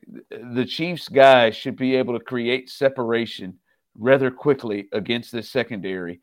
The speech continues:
And if he has time, he'll eat 'em up. The only thing you would think that would stop him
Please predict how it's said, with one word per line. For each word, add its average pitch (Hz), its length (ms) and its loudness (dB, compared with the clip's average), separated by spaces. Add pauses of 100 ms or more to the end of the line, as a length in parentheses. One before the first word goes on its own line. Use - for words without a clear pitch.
(200)
And 113 120 -6
if 113 100 -8
he 117 140 -2
has 131 380 4
time, 107 460 -2 (300)
he'll 123 220 -6
eat 113 140 -2
'em 107 140 -2
up. 95 220 -6
The 113 120 -10
only 127 260 0
thing 117 500 -4
you 113 140 -2
would 107 160 -8
think 120 200 -6
that 107 160 -2
would 110 120 -10
stop 107 380 0
him 87 180 -14